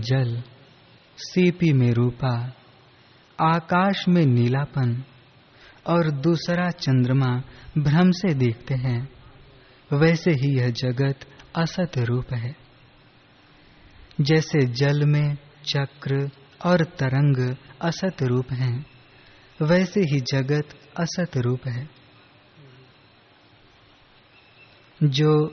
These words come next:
मन सहित षट इंद्रियों से अतीत है और शून्य भी नहीं है, सो सत और अविनाशी आत्मा कहलाता है। वह निर्मल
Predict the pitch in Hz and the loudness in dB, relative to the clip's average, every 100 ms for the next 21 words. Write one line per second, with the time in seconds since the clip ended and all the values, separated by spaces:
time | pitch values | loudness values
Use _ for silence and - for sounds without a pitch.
0 | - 131 139 147 147 131 135 120 139 135 | 0 2 4 4 2 0 -4 -4 -4 -6
1 | - - - _ - _ - - 196 202 | -10 -20 -20 _ -20 _ -10 -2 0 0
2 | 180 - 151 147 156 165 185 165 160 151 | -4 2 6 6 6 2 0 0 -6 -6
3 | - 131 131 131 135 123 120 131 - - | -6 -4 -2 -4 -4 -6 -6 -6 -10 -20
4 | _ _ _ _ - - - 175 180 170 | _ _ _ _ -20 -14 0 2 2 -2
5 | - 190 202 196 151 151 131 120 131 120 | -2 4 6 6 4 2 2 2 -2 -4
6 | 120 139 - - - _ _ _ _ _ | -6 -8 -14 -20 -20 _ _ _ _ _
7 | - - - - 190 185 - - 151 151 | -20 -20 -16 -4 0 0 0 -2 -2 -4
8 | - 156 - - - - 170 175 - 185 | -6 -8 -10 -20 -10 -2 2 2 0 -2
9 | 202 160 139 123 - 143 143 165 - - | 2 4 4 2 -2 -4 -4 -8 -18 -6
10 | 143 143 - 170 170 131 123 120 120 127 | -4 -4 0 0 0 -4 -4 -4 -4 -6
11 | 120 143 - - - - - - - - | -6 -10 -14 -20 -20 -20 -20 -20 -20 -20
12 | - - - - - - - - - _ | -20 -20 -20 -20 -20 -20 -20 -20 -20 _
13 | - 139 135 139 131 127 127 127 135 135 | -8 -2 0 0 2 2 2 2 0 0
14 | 135 | -4